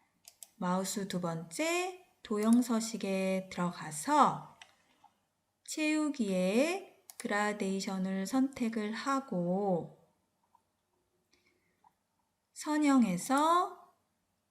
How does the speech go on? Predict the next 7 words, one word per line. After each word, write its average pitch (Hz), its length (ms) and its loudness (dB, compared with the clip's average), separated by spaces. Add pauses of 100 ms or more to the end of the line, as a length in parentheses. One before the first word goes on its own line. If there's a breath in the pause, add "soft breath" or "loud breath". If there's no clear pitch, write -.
(180)
선형 320 480 2
아래쪽을 196 1160 0
선택을 240 560 -2
해야 277 320 0
합니다. 240 1080 0 (1000)
그리고 202 640 -2
그라데이션의 190 1400 -2